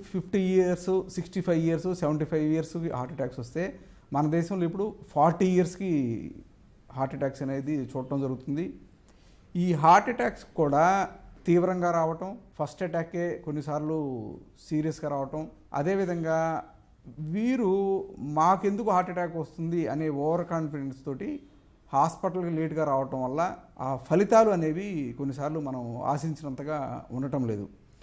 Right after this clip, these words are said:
అదేవిధంగా ఏంటంటే, ఈ చిన్న వయసులో హార్ట్ అటాక్స్ వచ్చిన వారికి కొంతమందికి డిఫ్యూజ్ డిసీజ్ ఉంటుంది. మేము యాంజియోగ్రామ్ కనుక చేసిన తర్వాత కొంతమందికి ఏంటంటే రక్తనాళాలలో మొత్తం అన్ని వాల్స్లో కూడా బ్లాక్స్ ఉండటం కానీ, అవి డిఫ్యూజ్ డిసీజ్గా ఉండటం కానీ, దీన్ని ఏమంటామంటే malignant atherosclerosis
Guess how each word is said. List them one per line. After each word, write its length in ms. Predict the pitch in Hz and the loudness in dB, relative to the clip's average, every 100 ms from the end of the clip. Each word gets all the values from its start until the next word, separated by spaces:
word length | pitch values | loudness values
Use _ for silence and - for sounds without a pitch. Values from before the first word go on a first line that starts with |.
| - - | -20 -12
అదేవిధంగా 520 | - 190 240 226 208 | 0 4 4 2 0
ఏంటంటే, 600 | 180 156 143 127 151 156 | 0 0 -2 0 0 0
ఈ 200 | 160 143 | -2 -2
చిన్న 260 | 143 147 185 | -2 -2 0
వయసులో 380 | 208 196 196 180 | 2 2 0 0
హార్ట్ 220 | 147 151 | 0 0
అటాక్స్ 320 | 156 151 - | -2 -2 -2
వచ్చిన 240 | 131 123 127 | -6 -4 -2
వారికి 560 | 113 107 - 170 277 - - | -2 -2 -2 -2 -4 -10 -8
కొంతమందికి 600 | 156 151 180 196 190 170 151 | -2 0 2 2 2 2 4
డిఫ్యూజ్ 440 | 170 175 247 226 | 2 4 4 4
డిసీజ్ 320 | 180 175 175 | 2 2 0
ఉంటుంది. 320 | 147 127 107 | 0 0 -2
మేము 220 | 107 139 143 | -2 0 0
యాంజియోగ్రామ్ 720 | 143 165 170 170 160 151 147 | 2 2 2 2 2 0 -2
కనుక 460 | 143 143 135 127 147 | -2 -2 -2 -2 -2
చేసిన 220 | 147 160 | -2 -2
తర్వాత 280 | 143 135 139 | 0 0 0
కొంతమందికి 560 | 139 143 147 165 170 | 0 0 0 0 0
ఏంటంటే 320 | 156 151 139 | -2 -2 -2
రక్తనాళాలలో 580 | 147 - 185 175 175 170 | -2 -2 0 0 0 -2
మొత్తం 480 | 160 156 - 180 175 - - - - | -2 -4 -2 -2 -2 -6 -20 -8 0
అన్ని 580 | 185 208 208 202 190 | 2 4 2 2 0
వాల్స్లో 440 | 185 180 185 - 190 | 2 4 4 2 -2
కూడా 180 | 185 165 | 0 2
బ్లాక్స్ 360 | 151 156 160 | 4 4 4
ఉండటం 220 | 151 147 | -4 -2
కానీ, 340 | 147 143 147 147 | -2 0 0 0
అవి 180 | 143 147 | 0 2
డిఫ్యూజ్ 420 | 143 143 180 170 | 0 2 2 2
డిసీజ్గా 400 | 156 160 143 143 | 0 0 -2 -2
ఉండటం 260 | 139 135 | -2 -2
కానీ, 220 | 131 135 139 | 0 0 0
దీన్ని 240 | 151 175 | 0 0
ఏమంటామంటే 460 | 196 196 175 170 190 | 0 0 0 -2 -2
malignant 520 | 160 160 175 170 175 | 2 4 4 2 0
atherosclerosis 720 | 156 156 147 151 151 147 160 | 0 0 -2 -2 -2 -2 -4